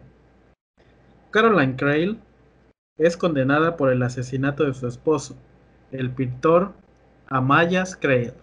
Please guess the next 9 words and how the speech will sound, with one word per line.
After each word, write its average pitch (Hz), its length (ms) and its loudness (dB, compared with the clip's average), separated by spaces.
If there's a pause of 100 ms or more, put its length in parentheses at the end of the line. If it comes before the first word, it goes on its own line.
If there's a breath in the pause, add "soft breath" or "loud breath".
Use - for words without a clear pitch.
(800 soft breath)
dieciséis 131 600 -4
años 127 220 -2
atrás. - 540 -16 (600 soft breath)
Ahora 170 320 4
la 143 200 2
hija 160 200 0
de 139 120 0
ambos, 127 560 -8
Carla, 147 480 2